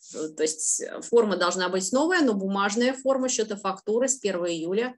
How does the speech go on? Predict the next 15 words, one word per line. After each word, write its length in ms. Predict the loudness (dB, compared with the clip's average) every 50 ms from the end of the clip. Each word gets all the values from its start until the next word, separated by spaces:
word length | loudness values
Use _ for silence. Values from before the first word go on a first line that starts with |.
| _ _ -4
состоит 440 | -2 -2 -2 -2 0 -2 -2 0
из 140 | -2 -2 0
одиннадцати 680 | 0 -2 -2 -2 -4 -4 -4 -6 -8 -8 -8 -8 -8 -8 -8
граф. 460 | -6 -6 -4 -4 -6 -8 -10 -14 -6
То 80 | -4 -4
есть 340 | -4 -4 -6 -10 -14 -8 -4
данные 340 | -2 -2 -2 -2 -2 -4
для 280 | -4 -4 -6 -6 -6 -8
прослеживаемых 720 | -8 -6 -6 -4 -2 0 0 0 0 0 -2 -2 -2 -4
товаров 400 | -4 -4 -2 -2 -2 -2 -4 -4
в 40 | -6
бумажную 420 | -8 -8 -6 -6 -4 -4 -4 -6 -6
форму 320 | -6 -8 -8 -8 -8 -8
не 160 | -8 -8 -8
включаются. 760 | -10 -12 -14 -14 -12 -10 -8 -8 -8 -8 -8 -10 -12 -16 -18